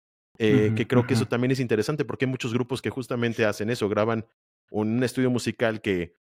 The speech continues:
Speaker 1: pues, el disco duro ya se les perdió, ya dejó de existir. Oye, tengo mi máster, lo tengo en buena calidad, puedo separar todo y puedo remezclar. Creo que incluso para grupos indies,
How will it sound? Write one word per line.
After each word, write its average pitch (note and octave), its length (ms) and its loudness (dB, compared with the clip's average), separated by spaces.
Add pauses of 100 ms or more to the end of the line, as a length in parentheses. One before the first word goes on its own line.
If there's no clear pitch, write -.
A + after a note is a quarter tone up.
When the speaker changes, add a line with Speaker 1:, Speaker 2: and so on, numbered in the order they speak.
(120)
Speaker 1:
pues, G2+ 140 -6
el G#2+ 120 -4
disco A2+ 240 -4
duro A2 160 0
ya A2 60 0
se G#2+ 100 -6
les F#2+ 120 -8
perdió, A#2 440 0
ya G2 300 0
dejó F2 360 -4
de G2+ 60 -2
existir. C#3+ 560 -4 (300)
Oye, A#2+ 280 0
tengo A2+ 300 -2
mi C#3 140 0
máster, D#3 540 -2
lo F2 240 -2
tengo A#2 240 0
en G#2 120 -2
buena A2+ 300 0
calidad, A#2+ 600 -2 (440)
puedo C3 440 4
separar G2+ 580 -4
todo C#3+ 220 2
y C3+ 40 -2
puedo A#2+ 280 4
remezclar. A2+ 500 -2
Creo C#3+ 160 0
que - 80 -2
incluso C#3+ 420 -2
para G#2 220 0
grupos C3 480 0
indies, C#3 420 0